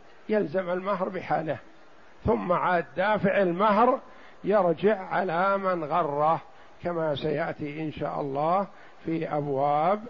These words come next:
النكاح والعقود الزوجية، أن فاسد النكاح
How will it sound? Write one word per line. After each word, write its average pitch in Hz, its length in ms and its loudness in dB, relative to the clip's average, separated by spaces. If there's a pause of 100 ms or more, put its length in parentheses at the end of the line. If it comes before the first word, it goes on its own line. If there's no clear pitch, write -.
(680)
النكاح 147 680 -4
والعقود 143 800 -2
الزوجية، 135 720 -2 (1400)
أن 151 600 0
فاسد 202 480 2
النكاح 185 840 4